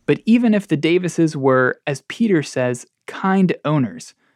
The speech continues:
some people say it's inappropriate to host a celebration, like a wedding, at a place that has a history of slavery.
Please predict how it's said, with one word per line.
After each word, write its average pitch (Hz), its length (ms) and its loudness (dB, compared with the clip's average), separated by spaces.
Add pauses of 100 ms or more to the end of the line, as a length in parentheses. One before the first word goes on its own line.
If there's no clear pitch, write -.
(140)
some 214 260 2
people 240 320 -4
say 139 320 0
it's - 300 -4
inappropriate 135 760 -2
to - 40 -20
host - 320 -2
a 151 60 -2
celebration, 151 960 -2
like 143 240 -4
a 147 100 -2
wedding, 143 460 0 (400)
at 147 80 2
a 143 60 2
place 170 320 0
that 147 100 2
has 143 220 -4
a 131 40 -6
history 127 520 -4
of - 80 -20
slavery. 113 560 -6